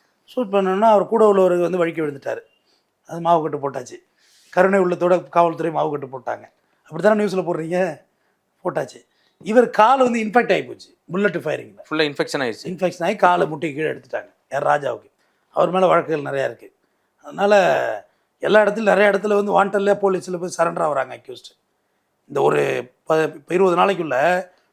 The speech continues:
Speaker 1: நூத்தம்பது அக்யூஸ்ட் தூக்கியிருக்காங்க சென்னையில தெரிஞ்சவங்க. ஒரு நே-, ஒருத்தர் ரெண்டு பேர், நூத்தம்பது பேர் தூக்கியிருக்காங்க. போலீஸ் வீடு வீடா போய் சொல்லிட்டு வந்துட்டாங்க, "ஒழுங்கா வாரண்ட் ரீகால் பண்ணிக்க." வாரண்ட் இருக்கும் எல்லாருக்கும்.
Speaker 2: ஆமா.
Speaker 1: "வாரண்ட்டை ரீகால் பண்ணிக்க. ரீகால் பண்ணிட்டு வாய்தாக்கு போ. உன்னை எதுவும் பண்ணல.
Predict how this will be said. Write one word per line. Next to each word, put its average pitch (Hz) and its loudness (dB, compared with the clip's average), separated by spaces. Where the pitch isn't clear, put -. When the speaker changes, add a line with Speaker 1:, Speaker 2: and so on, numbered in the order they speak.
Speaker 1:
நூத்தம்பது 214 4
அக்யூஸ்ட் 220 -2
தூக்கியிருக்காங்க 175 -2
சென்னையில 151 -10
தெரிஞ்சவங்க. 143 -16
ஒரு 156 -12
நே-, 170 -10
ஒருத்தர் 214 2
ரெண்டு 214 2
பேர், 180 -4
நூத்தம்பது 214 0
பேர் 196 -2
தூக்கியிருக்காங்க. 147 -8
போலீஸ் 240 4
வீடு 233 2
வீடா 240 6
போய் 220 2
சொல்லிட்டு 214 2
வந்துட்டாங்க, 160 -6
"ஒழுங்கா 214 4
வாரண்ட் 196 4
ரீகால் 180 0
பண்ணிக்க." 143 -8
வாரண்ட் 220 4
இருக்கும் 160 -4
எல்லாருக்கும். 135 -6
Speaker 2:
ஆமா. 131 -4
Speaker 1:
"வாரண்ட்டை 202 4
ரீகால் 208 4
பண்ணிக்க. 151 -8
ரீகால் 240 0
பண்ணிட்டு 196 2
வாய்தாக்கு 180 2
போ. 117 -10
உன்னை 165 -6
எதுவும் 170 0
பண்ணல. 127 -10